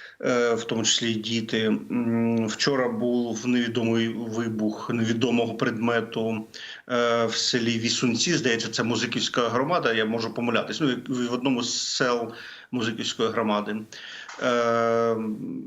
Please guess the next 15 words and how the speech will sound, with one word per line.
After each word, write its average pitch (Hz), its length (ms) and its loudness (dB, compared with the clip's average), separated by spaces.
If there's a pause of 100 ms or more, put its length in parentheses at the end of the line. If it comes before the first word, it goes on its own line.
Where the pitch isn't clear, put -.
(920)
що 156 260 2
вибухнуло 127 520 0
на 120 120 2
дитячому 117 580 -2
майданчику, 117 680 -2
невідомо, 120 440 -2
діти 107 280 -8
були 107 240 -2
поранені, 110 1000 0 (760)
проводиться 110 460 -2
слідство. 107 680 -6 (460)
Ну 196 180 2
і 214 40 0
так 208 280 -2
постійно 143 760 2